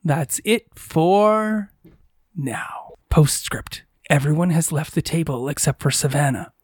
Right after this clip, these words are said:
because as you root through the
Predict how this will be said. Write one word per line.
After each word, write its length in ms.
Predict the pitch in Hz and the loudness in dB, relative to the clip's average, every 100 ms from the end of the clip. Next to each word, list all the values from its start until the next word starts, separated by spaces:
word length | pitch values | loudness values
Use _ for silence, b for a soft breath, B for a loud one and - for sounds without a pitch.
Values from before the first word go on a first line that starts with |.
| 156 147 | -8 0
because 960 | 151 - - - 165 123 - - - - | 0 0 0 4 4 2 -4 -6 -6 -6
as 420 | - 139 143 156 147 | -2 2 2 2 2
you 160 | 143 | 4
root 500 | 135 127 139 170 - - | 4 4 2 2 -6 -12
through 760 | - - 139 147 131 127 131 - _ _ - | -8 0 4 4 2 -2 -10 -14 _ _ -10
the 140 | 151 | -10